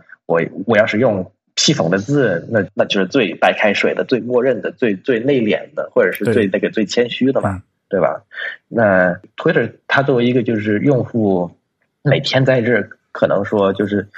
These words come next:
Speaker 1: 主要的用法就是看字，你知道吗？那稍微有脑子一点的，
Speaker 2: 嗯。
Speaker 1: 的设计师可能都可能就会去想说，那我还是别搞这种，就搞这花活儿，对不对？<laughs> 但，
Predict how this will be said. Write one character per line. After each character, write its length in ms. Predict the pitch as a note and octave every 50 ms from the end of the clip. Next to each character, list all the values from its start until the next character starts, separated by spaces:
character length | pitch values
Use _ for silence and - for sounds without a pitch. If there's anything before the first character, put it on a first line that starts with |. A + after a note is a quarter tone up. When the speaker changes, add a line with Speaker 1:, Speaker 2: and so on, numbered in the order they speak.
| - - - _
Speaker 1:
主 220 | - A#2+ E2+ C#2
要 240 | F#2 B2 C3 D3+ C3+
的 260 | A2+ G2 F#2+ - - _ -
用 200 | C#3+ D3 A#2+ A2
法 200 | - - - -
就 100 | A#2+ A2
是 80 | G2+
看 260 | - - - A#2+ G#2
字， 300 | G2+ C3+ C3 G#2+ - - -
你 80 | -
知 60 | E2+ D#2
道 100 | D#2+ G2+
吗？ 60 | A2+ _ _ _ - - - - -
那 600 | - A#2 G#2+ G2 E2+ D#2+ - G2+ - - G#2+ G#2
稍 160 | G#2 - D3+
微 120 | D#3 E3 D#3
有 200 | B2+ A#2 C#3 D#3+
脑 240 | D3+ - - - -
子 120 | - G#2
一 140 | A#2+ B2+ B2
点 180 | A#2 D#2+ B1
的， 120 | C2 E2 F2
Speaker 2:
嗯。 240 | - _ _ F#2+ F2
Speaker 1:
的 100 | A2+ -
设 140 | - C3+ A#2+
计 140 | G#2 G2 F#2+
师 160 | - A2 G2
可 200 | F#2 - - E2
能 300 | D#2+ D#2+ E2+ F2+ G2 G#2+ - _ _ _ _
都 120 | - E3+
可 160 | E3 E3+ B2+ G2
能 240 | G#2+ C3+ C#3 C#3
就 100 | - G3
会 160 | E3+ D#3 D3 C#3
去 140 | - G3+
想 260 | F3 - D#3 A2 - A#2
说， 100 | C3 B2+ - - - - - - -
那 80 | D#3+ C#3 G#2+
我 80 | G#2 F2+
还 100 | - F#2+
是 140 | F#2 A#2+ G#2+
别 480 | - F#2 D#2 D2 F2+ G#2 B2 A#2+ - - - - _ _ -
搞 140 | C3 F2
这 80 | F2 A#2
种， 220 | A2+ F#2 - - - _ _ _ - - _ _ _ _
就 100 | - D#3
搞 160 | C#3 - C#3+ -
这 100 | B2+ C3+
花 200 | - - C3+ D3
活 160 | - - C#3+
儿， 140 | - - A2+
对 80 | B2+ G#2+
不 100 | F#2 G2+
对？ 80 | - C3+ C#3 C#3+ - - - - - -
<laughs> 360 | - - - - - - _
但， 240 | - B2+ A#2 C#3